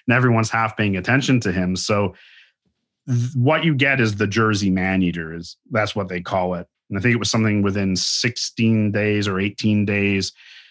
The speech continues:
that this, um, and they didn't even know if it was the sh-, same shark, they just reasonably assumed it was, had chewed up all these people.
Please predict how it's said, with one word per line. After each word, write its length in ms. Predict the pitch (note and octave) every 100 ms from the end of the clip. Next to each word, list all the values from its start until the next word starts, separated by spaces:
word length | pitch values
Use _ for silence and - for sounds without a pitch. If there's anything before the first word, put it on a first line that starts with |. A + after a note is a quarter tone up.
| _ -
that 320 | G2+ G2+ G2 G2+
this, 640 | G2+ G#2 F#2+ - - - _ _ _ -
um, 340 | F2+ F2+ F2+ -
and 220 | C#3+ A#2
they 80 | C3+
didn't 160 | F#3 E3+
even 120 | B2
know 140 | A2+
if 80 | G#2+
it 100 | G#2+
was 140 | G#2
the 80 | F#2+
sh-, 120 | F2
same 340 | - - G2+ F2
shark, 500 | - A2 A#2 D#2+ -
they 180 | F#2+ F#2
just 220 | F2 -
reasonably 500 | G#2+ G2+ G2 F2+ F2
assumed 400 | E2 - F#2 F2+
it 120 | E2+
was, 600 | E2+ A2 G2 F2+ E2+ - _ _ _ -
had 400 | A2 G2 F#2 F2 _ _ _ _ _
chewed 280 | - C3+ C3
up 240 | G#2 F#2 - - _ _ _ _ _ _ _ _ _ - - - -
all 200 | B2 C3+
these 220 | G#2+ F2+
people. 480 | A#2 G#2+ G#2 F#2